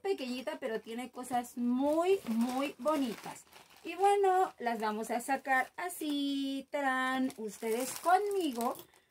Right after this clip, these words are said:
para que vean, pues, lo que tenemos aquí. Okidoki. Pues bueno, una vez que hemos sacado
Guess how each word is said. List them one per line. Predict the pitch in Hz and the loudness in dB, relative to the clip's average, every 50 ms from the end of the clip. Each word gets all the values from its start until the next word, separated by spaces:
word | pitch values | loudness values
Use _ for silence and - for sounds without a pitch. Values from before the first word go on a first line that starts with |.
| - - - - - | -20 -16 -14 -4 2
para | 302 330 359 392 | 6 8 8 8
que | 381 - 381 359 | 8 6 4 6
vean, | 330 285 277 269 285 302 320 - | 6 4 4 4 4 2 2 -2
pues, | 262 247 247 254 269 285 - - - | -4 -2 -2 0 0 -2 -4 -4 -4
lo | 247 254 262 262 262 269 269 | -2 0 0 2 2 0 2
que | - 311 320 | 0 0 0
tenemos | - 254 226 214 214 226 226 226 240 247 247 - - - - | 0 0 0 0 0 -2 -2 -2 -2 -2 -4 -6 -4 0 2
aquí. | 269 285 277 - - 196 170 139 - - - - - - - - - - - - - - - - - - - - - - - - - - - - - | 4 2 2 4 2 2 2 2 -2 -12 -12 -12 -12 -12 -16 -20 -18 -12 -10 -10 -10 -10 -12 -14 -14 -14 -14 -14 -12 -10 -12 -12 -12 -14 -14 -4 0
Okidoki. | 247 254 262 269 269 285 277 - 294 285 262 294 285 262 240 - 311 311 311 311 320 320 320 320 311 320 311 311 320 311 311 320 311 311 320 330 - - _ _ _ _ _ _ | 2 2 2 4 2 2 0 0 -4 0 2 2 2 2 0 -2 -2 -2 -2 -2 0 0 0 0 0 0 0 0 0 0 0 0 0 0 -2 -2 -4 -10 _ _ _ _ _ _
Pues | - 381 381 392 403 415 415 392 | 0 2 4 6 6 6 4 4
bueno, | 403 415 381 381 381 370 370 - - | 4 4 6 8 10 10 10 8 8
una | 320 330 320 349 349 | 6 6 6 8 10
vez | 330 320 330 311 - | 10 10 8 6 2
que | 359 302 | -2 -2
hemos | 302 302 320 320 | 0 0 -2 -2
sacado | 311 254 - - 247 233 240 254 254 262 262 | -2 -4 -2 0 2 4 4 4 4 2 0